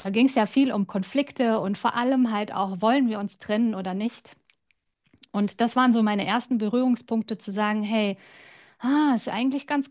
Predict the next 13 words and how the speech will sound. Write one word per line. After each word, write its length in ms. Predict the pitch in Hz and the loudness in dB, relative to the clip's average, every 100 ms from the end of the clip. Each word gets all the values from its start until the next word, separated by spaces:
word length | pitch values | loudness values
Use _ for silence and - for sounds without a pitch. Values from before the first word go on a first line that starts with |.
| - | 0
cool, 180 | 294 220 | 0 2
wenn 140 | 214 | 0
ich 120 | 208 | -2
meine 200 | 214 208 | -2 -2
Finanzen 520 | - 208 208 226 214 208 | -2 -2 -2 -2 0 0
nicht 200 | 254 - | 0 -2
ganz 260 | 190 - | -6 -4
weit 220 | 196 196 214 | -2 -2 -4
wegschiebe, 460 | 220 - 233 214 | -6 -4 -2 -2
sondern 360 | 202 202 202 196 | -2 -2 -2 -2
mich 180 | 190 - | -4 -6
drum 240 | 196 196 | -4 -4
kümmere. 640 | - 247 190 160 170 269 | 0 2 2 -2 -6 -8